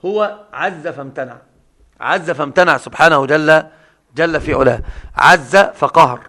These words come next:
فغلب، عز فعز فامتلك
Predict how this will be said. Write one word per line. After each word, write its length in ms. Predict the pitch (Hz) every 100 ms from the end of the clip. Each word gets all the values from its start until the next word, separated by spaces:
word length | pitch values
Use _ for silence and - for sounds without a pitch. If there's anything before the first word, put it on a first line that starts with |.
| - - -
فغلب، 420 | - 143 151 117 - _ _ _ _ _ _ _ _ _ _ _ _ _ _ _
عز 440 | - 185 175 123 196 220 - _ _ _ _ _ _ _ _ _ _ _ _ _ _ _ _ _ _ _ _ _ _
فعز 1040 | _ 135 151 151 - 147 139 - 175 160 170
فامتلك 800 | 151 147 131 180 160 - -